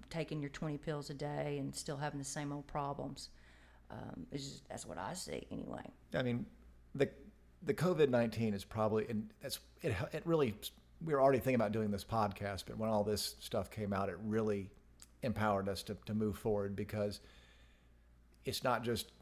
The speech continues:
Speaker 2: what the doctors are doing, it's what the World Health Organization is trying to do and what the C D C is doing. They're not giving you any advice of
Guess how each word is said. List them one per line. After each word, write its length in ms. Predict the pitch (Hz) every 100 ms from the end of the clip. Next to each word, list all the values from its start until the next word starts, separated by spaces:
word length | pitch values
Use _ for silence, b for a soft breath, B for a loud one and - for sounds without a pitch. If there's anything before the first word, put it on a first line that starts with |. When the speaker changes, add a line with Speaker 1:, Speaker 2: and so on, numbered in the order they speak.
| -
Speaker 2:
what 120 | 107
the 60 | -
doctors 440 | 113 131 135 120
are 40 | 107
doing, 480 | 123 123 123 120 117
it's 300 | 95 - -
what 140 | 101
the 120 | 95 90 - 120
World 180 | 98
Health 300 | 87 113 120
Organization 540 | 120 120 123 131 101 117
is 60 |
trying 180 | 110 127
to 80 | 120
do 240 | 110 117
and 80 | 113
what 120 | 98
the 60 | 95
C 200 | - 123
D 140 | 113
C 220 | 104 135 120
is 100 | 101
doing. 240 | 117 110
They're 120 | 123
not 160 | 151 160
giving 260 | 156 147
you 100 | 147
any 180 | 147 147
advice 380 | 127 127 127 120
of 120 | 117